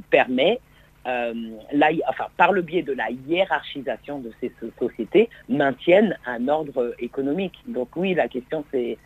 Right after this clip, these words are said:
comment on va faire le point. Et donc si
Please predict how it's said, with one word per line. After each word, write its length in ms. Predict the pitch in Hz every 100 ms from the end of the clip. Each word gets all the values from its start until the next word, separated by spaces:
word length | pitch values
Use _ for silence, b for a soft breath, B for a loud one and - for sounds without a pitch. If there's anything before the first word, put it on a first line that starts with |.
| b b - _
comment 240 | - 135 135
on 40 |
va 140 | 127 127
faire 220 | 139 127
le 100 | 135
point. 280 | - 180 165
Et 200 | 131 123
donc 220 | 143 - -
si 220 | - 190